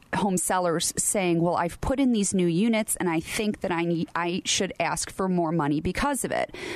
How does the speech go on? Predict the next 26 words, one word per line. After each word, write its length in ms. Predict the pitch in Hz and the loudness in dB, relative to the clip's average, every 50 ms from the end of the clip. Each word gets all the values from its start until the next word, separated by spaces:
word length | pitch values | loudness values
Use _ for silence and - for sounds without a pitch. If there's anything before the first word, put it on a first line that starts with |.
| - - - | -8 -6 -4
Unfortunately, 760 | 208 226 220 - - 254 277 320 311 - - 254 233 226 220 | -4 -4 -2 -2 -2 -2 0 -2 -2 -2 -2 0 0 0 0
that 260 | 180 202 185 226 - | 0 -2 -2 -2 -2
doesn't 280 | 285 294 285 311 285 - - | -2 0 0 0 0 0 0
always 320 | 202 202 214 226 220 - | 0 2 2 0 0 -2
translate. 840 | - - - 214 220 247 262 247 - - - 62 64 - - - - - - 381 - - | -2 -2 0 2 2 2 2 2 0 -2 -2 -2 -2 -4 -4 -6 -6 -6 -6 -8 -4 -2
And 240 | - 196 196 185 - - - | 0 0 2 0 0 -2 -2
home 280 | - - 240 240 247 | 0 2 2 2 2
buyers 440 | 233 240 226 226 233 233 226 208 - | 2 2 2 2 2 2 0 0 0
will 160 | 196 202 202 | 0 2 2
not 400 | 202 202 196 190 208 240 262 - | 2 2 2 2 2 0 -2 -2
pay 180 | - - 190 - | -2 -2 -2 0
extra 460 | - - 185 208 - - - - 170 | -2 -2 -2 -2 -2 -2 -2 -2 -2
just 320 | 165 - 185 185 - - - | -2 -2 -2 -2 -2 -4 -4
because 320 | 214 - - 196 185 175 | -2 -2 0 -2 0 0
you've 180 | 190 180 165 - | 0 -2 0 0
recently 500 | 160 160 170 170 - - - - 185 180 | 0 0 0 0 -2 -2 -2 0 0 0
installed 460 | 180 - - - 170 156 147 156 160 | 0 -2 -2 -2 -2 -2 -2 -2 -2
a 80 | 175 | 0
new 160 | 165 160 151 156 | 0 2 0 0
heater. 400 | 151 - - 196 202 160 127 135 | 0 -2 0 0 0 2 0 0
They're 160 | - 202 262 | 0 0 -2
expecting 460 | 285 - - - 269 - - 262 233 | -2 -2 -2 -2 -2 0 0 0 2
those 160 | 214 208 202 | 2 0 0
systems 500 | - - 190 196 - - 214 196 185 - - | -2 -2 -2 -2 0 0 0 0 -2 -2 -4
to 80 | - | -4
be 160 | - 180 180 | -2 -2 -2